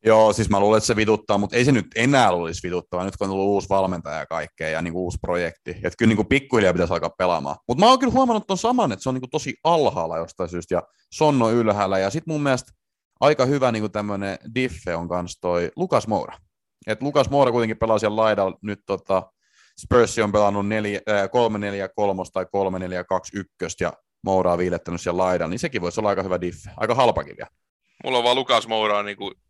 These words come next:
Speaker 2: <laughs> me, meillä on itse asiassa tässä serkkupojan kanssa taisi olla,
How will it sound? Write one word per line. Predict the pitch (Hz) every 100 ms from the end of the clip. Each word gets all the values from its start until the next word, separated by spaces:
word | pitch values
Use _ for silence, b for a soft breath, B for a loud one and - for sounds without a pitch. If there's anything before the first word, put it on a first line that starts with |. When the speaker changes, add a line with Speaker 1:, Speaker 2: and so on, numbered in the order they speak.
| - -
Speaker 2:
<laughs> | - 160 151
me, | 156 139 B 196 -
meillä | 139 143
on |
itse | 147 139
asiassa | 127
tässä | 131 127
serkkupojan | 135 127 - 120 104 98
kanssa | 98 -
taisi | 101
olla, | 110